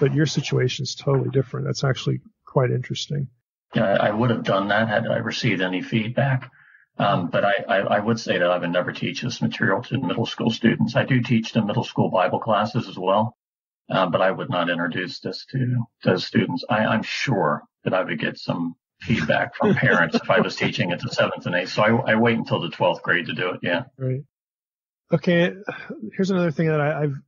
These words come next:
Speaker 1: I've been asking. Um, again, for the, for the person, the, the, the pastor who is, you know, like, "Oh, you know, he's on the fence. You know, I, I, I don't know if I should or shouldn't." Can you recommend a specific topic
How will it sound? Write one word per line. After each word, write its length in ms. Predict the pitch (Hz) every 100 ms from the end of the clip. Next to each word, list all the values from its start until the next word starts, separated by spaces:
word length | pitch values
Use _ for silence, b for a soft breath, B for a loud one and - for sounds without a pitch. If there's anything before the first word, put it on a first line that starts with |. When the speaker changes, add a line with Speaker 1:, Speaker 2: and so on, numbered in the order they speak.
| -
Speaker 1:
I've 200 | 147 135
been 160 | 139
asking. 600 | 139 143 - - 135 147
Um, 440 | 160 151 147 139 131 _ _ _ _ _ -
again, 360 | 180 170 156
for 100 | -
the, 340 | 160 156 - - -
for 100 | 160
the 80 |
person, 500 | 143 190 190 - 175
the, 140 | 160 151
the, 120 | 151
the 120 | 170
pastor 500 | 143 175 175 170 165
who 240 | - 160 151
is, 540 | 156 156 143 - - _ _ _ -
you 100 | 151
know, 60 | 131
like, 100 | 139
"Oh, 280 | 147 156 156
you 160 | 139
know, 140 | 143 131
he's 140 | 139
on 120 | 143
the 40 | 131
fence. 400 | - 120 127 -
You 80 |
know, 60 | 127
I, 140 | 127
I, 260 | 131 135 135
I 20 |
don't 160 | 139 135
know 140 | 135
if 120 | 131
I 60 | 131
should 240 | - 143
or 80 | 135
shouldn't." 460 | 127 - 147 135 - b b b b -
Can 180 | 175
you 80 | 170
recommend 480 | 165 196 240 180 175
a 60 | 151
specific 640 | - 147 - 147 147 139 -
topic 560 | - 147 139 - 123